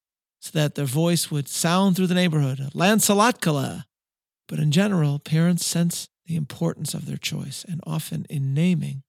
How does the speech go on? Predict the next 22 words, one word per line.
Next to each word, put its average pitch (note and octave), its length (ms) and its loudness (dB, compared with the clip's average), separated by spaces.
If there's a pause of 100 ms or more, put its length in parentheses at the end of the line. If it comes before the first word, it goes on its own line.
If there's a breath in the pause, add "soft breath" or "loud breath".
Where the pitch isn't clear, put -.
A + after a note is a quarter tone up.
(160)
after D#3+ 260 -8
someone C3+ 600 -2 (240)
from C#3+ 240 -6
the C3 80 -2
family D#3+ 540 0
or D3+ 140 -6
history D3+ 400 -4
in C#3+ 60 0
the C#3 60 -2
past D3 420 -4
seek - 260 -6
to D#3+ 120 -4
impress D3+ 480 -4 (200)
a D#3 60 -8
sense D3 220 -2
of C#3 140 -6
legacy D3+ 440 -4
and D2+ 120 -6
continuity D2 580 -4
upon C#2 260 -6
the C2+ 80 -6
child. D#3+ 500 -14